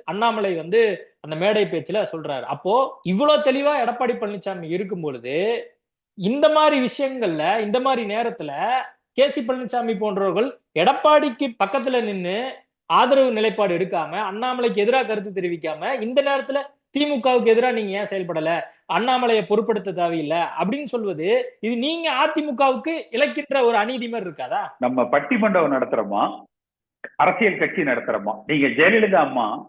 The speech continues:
Speaker 2: ரெண்டாயிரத்தி பதினாறுல ரொம்ப நேரோவா தொகுதி வாரியாக அந்த வாக்குகளை கணக்கிட்டு, ஐந்தாண்டு காலம் ரெண்டாயிரத்தி பதினொன்னுல இருந்து பதினாறு வரை அதிமுக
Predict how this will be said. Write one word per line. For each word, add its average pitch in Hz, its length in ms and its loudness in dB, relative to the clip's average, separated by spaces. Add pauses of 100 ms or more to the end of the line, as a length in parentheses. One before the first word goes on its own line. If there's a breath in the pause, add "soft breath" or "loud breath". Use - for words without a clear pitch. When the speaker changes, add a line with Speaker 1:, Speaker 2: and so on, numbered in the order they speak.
Speaker 2:
ரெண்டாயிரத்தி 165 640 2
பதினாறுல 131 800 -2 (640)
ரொம்ப 208 420 0
நேரோவா 190 960 0 (280)
தொகுதி 202 400 -6
வாரியாக 170 560 2
அந்த 185 220 0
வாக்குகளை 143 640 -2 (300)
கணக்கிட்டு, 131 840 -6
ஐந்தாண்டு 156 480 4
காலம் 185 300 4
ரெண்டாயிரத்தி 151 540 2
பதினொன்னுல 151 500 0
இருந்து 156 280 -6
பதினாறு 143 440 0
வரை 143 180 -2
அதிமுக 143 460 -4